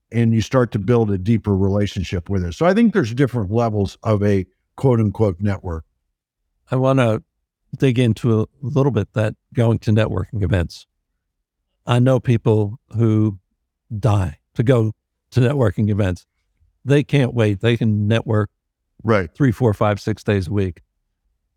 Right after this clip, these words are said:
Speaker 2: And I know people who die at the thought of having to go to
Speaker 1: Yes.
Speaker 2: networking events.
Speaker 1: Yes.
Speaker 2: And typically, typically, most often the difference is between the extrovert and the introvert.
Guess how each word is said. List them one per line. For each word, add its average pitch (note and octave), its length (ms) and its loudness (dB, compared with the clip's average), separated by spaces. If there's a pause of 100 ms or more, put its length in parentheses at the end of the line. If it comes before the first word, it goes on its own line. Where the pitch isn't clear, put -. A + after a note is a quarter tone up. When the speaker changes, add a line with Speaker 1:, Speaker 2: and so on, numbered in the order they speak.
Speaker 2:
And G#2+ 120 2
I G#2 80 4
know G#2+ 200 2
people G2+ 320 0
who G2+ 160 0
die G#2+ 600 0 (100)
at G#2 160 -2
the G2+ 80 -6
thought G#2 260 0
of F#2 140 -6
having G#2 360 -2 (100)
to B2+ 100 -2
go F#2+ 280 0 (140)
to A#2+ 120 -4
Speaker 1:
Yes. G#2+ 120 4
Speaker 2:
networking G2+ 360 0
events. G#2 380 -8 (180)
Speaker 1:
Yes. G#2 380 0
Speaker 2:
And B2+ 100 0 (120)
typically, C#3+ 720 -2
typically, - 720 -4 (420)
most A#2+ 420 -2
often A2 560 0
the G2 80 -2
difference F#2 420 -4
is G2+ 120 -2
between G2+ 380 0
the G2+ 160 -2 (180)
extrovert G2+ 460 -2
and G2+ 80 -10
the F#2+ 100 0
introvert. F2+ 440 -4